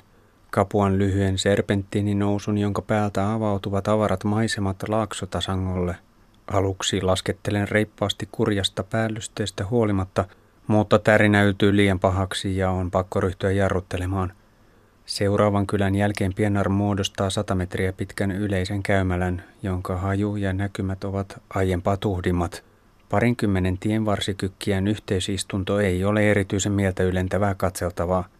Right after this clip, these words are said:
Lehmän lannan yliajaminen alkaa todellakin tuntua puhtaalta toimitukselta.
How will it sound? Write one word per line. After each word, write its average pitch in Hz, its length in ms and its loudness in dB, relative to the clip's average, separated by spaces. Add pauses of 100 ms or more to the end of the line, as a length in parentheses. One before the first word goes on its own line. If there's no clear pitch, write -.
(440)
Lehmän 92 560 0
lannan 98 500 2
yliajaminen 107 920 0
alkaa 107 380 -4
todellakin 98 580 0
tuntua 95 420 -2
puhtaalta 98 480 -4
toimitukselta. 92 800 -4